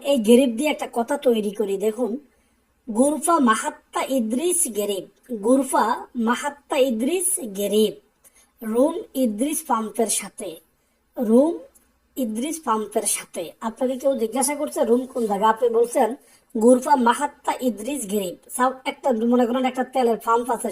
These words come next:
সেটার নাম হলো ইদ্রিস মাহাত্তা, এজন্য বলতেছেন যে গুরফা মাহাত্তা ইদ্রিস গেরিব, রুম ইদ্রিস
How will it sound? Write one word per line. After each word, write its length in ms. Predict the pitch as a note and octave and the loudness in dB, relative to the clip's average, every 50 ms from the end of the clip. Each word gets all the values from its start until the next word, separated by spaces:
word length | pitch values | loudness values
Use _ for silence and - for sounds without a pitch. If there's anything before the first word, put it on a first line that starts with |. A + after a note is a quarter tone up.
| - | -6
সেটার 240 | A3 G3 - B3 A#3+ B3 | -6 -6 -4 -2 0 2
নাম 80 | B3+ B3 C4 | 2 2 2
হলো 120 | C4+ C#4 C4+ - B3 B3 | 2 2 0 -2 -4 -8
ইদ্রিস 340 | G#3 G3+ G3+ B3+ C4 C4 A#3+ B3 G#3+ | -8 -6 -6 -6 -4 -4 -4 -2 -4
মাহাত্তা, 480 | G3+ G3 - A#3 G#3 - _ - F3+ F3+ C4+ - - _ _ _ _ _ _ - | -4 -4 -6 -8 -10 -10 _ -8 -6 -6 -6 -8 -12 _ _ _ _ _ _ -4
এজন্য 260 | A#3+ A3+ B3 A#3+ B3+ B3+ A3 A#3 | -2 -2 0 0 0 2 2 2
বলতেছেন 400 | A#3 A3+ A#3 C4+ B3 D4+ D#4 D4 C#4 | 2 2 0 0 0 0 -2 -4 -4
যে 60 | F4+ G4 F4+ A3 G3+ | -4 -4 -4 0 2
গুরফা 340 | A3+ A#3 B3+ A#3+ C4 C#4+ D4+ D#4+ D#4 B3 G#3+ | 2 2 2 2 2 4 4 4 4 4 2
মাহাত্তা 440 | G3+ - C4+ C4+ - - _ - D#4 C#4 A#3+ A#3+ | 0 0 -2 -4 -6 -8 _ -2 0 2 2 2
ইদ্রিস 300 | G3+ G#3 A3 C#4 B3+ G#3+ F#3+ A3+ | 0 -4 -8 -8 -8 -4 0 2
গেরিব, 280 | A3+ A3+ D4 F4 F4 - - _ - - - - - _ _ A#3 A3 | 2 2 2 0 -4 -8 -12 _ -20 -20 -20 -20 -20 _ _ -2 2
রুম 200 | A3+ C4+ D#4 D#4 D4 - B3+ | 2 2 2 2 0 0 -2
ইদ্রিস 340 | B3 G#3 G3+ B3 C4 E4 D#4+ | -2 -2 -2 -4 -4 -4 -4